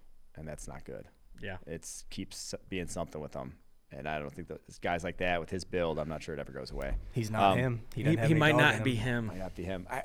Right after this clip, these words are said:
Speaker 1: I will say, though, I, I think the all-around ability of Ohio State's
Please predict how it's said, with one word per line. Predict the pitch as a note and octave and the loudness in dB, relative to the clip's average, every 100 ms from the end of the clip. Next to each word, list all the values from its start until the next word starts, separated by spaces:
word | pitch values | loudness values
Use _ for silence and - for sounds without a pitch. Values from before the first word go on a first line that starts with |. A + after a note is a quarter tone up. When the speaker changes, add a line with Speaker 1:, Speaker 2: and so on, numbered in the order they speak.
| C3 | -4
Speaker 1:
I | C3+ | 0
will | D3 | 0
say, | C3+ - B2 | 0 4 6
though, | A#2+ F#2+ D#2 C#2+ - - - | 8 6 4 0 -4 -16 -6
I, | A2 | -4
I | - | -4
think | A2 B2+ A2+ | 0 0 2
the | G#2 G2+ | 0 0
all-around | G2+ G#2 A2+ G2 E2+ E2+ G2+ | 4 4 4 2 0 0 0
ability | F#2 F2 E2 F#2+ G#2+ G#2 | -2 0 0 0 0 -2
of | - F2 F2 E2 - - - - | 0 0 0 -2 -6 -16 -16 -12
Ohio | D#2+ F#2 | -4 -2
State's | F2 - F2 | -2 -4 -6